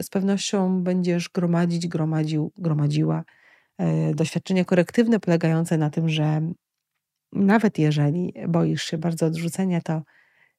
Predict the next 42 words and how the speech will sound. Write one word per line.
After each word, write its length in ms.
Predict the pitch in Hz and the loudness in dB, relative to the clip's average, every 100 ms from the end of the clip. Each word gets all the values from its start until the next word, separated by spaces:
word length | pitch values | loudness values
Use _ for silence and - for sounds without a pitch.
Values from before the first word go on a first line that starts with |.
| _ - | _ -10
większość 760 | - 165 160 160 - 170 - | -6 2 2 2 -2 -4 -4
ludzi 400 | 160 156 160 160 | -4 -2 -2 0
jednak 300 | 165 175 196 | 0 0 -2
cię 140 | - 254 | -2 0
nie 120 | 285 | 2
odrzuci 640 | 294 349 320 - 156 151 | 2 2 0 0 -2 -2
i 220 | 160 156 156 | -2 -2 -2
na 120 | 156 | -4
tym 160 | - | -6
świecie 300 | 156 180 - | -4 -2 0
jest 120 | 170 180 | -2 -2
wystarczająco 640 | 170 180 - 196 202 196 | -2 -2 0 -2 0 -2
dużo 240 | 180 160 | 0 2
ludzi, 480 | 151 147 147 165 214 - _ _ _ _ _ _ 160 | 2 0 0 -2 -4 -10 _ _ _ _ _ _ -2
e, 380 | 160 156 160 | 0 0 0
żeby 240 | 160 165 156 | 0 0 2
był 180 | 170 190 | 0 0
ktoś, 380 | - 156 160 | -2 -2 -4
kto 280 | - - 147 | -6 -4 -4
będzie 300 | 151 156 170 | -2 -4 -4
ciebie 220 | - 165 | -4 -4
cenił 300 | 165 - 156 | -2 -2 -2
takim, 300 | 156 151 170 | -2 -2 0
jakim 240 | 160 - 160 | 0 0 0
jesteś, 460 | 151 - 175 - | 2 0 -2 -2
jaką 280 | 170 151 180 | -4 2 4
jesteś. 480 | 165 151 - - - - - - | 4 2 -2 -6 -8 -12 -18 2
Ja 100 | 226 | 6
wam 180 | 277 277 | 8 6
polecam, 640 | - 226 220 214 202 196 - | 6 4 4 4 4 2 0
e, 200 | 190 180 | 0 0
trochę 260 | 226 190 | -2 -4
książek, 480 | 190 233 226 196 175 | -2 0 2 2 2
do 120 | 170 | 0
których 280 | - 156 151 | 0 0 0
się 140 | - | 0
dzisiaj 280 | 156 151 151 | 0 2 2
odwoływałam. 760 | 147 147 156 143 143 147 143 147 | 4 4 6 6 4 4 2 0
I 160 | - | -2
książkę 440 | 175 208 196 - 170 | -4 -2 -2 0 2
Wybrakowani, 840 | 175 170 165 175 170 170 170 165 | 4 2 2 2 4 4 4 2
bezwartościowi, 840 | 165 160 165 - 170 - 165 170 | 2 0 -2 -2 -4 -2 0 0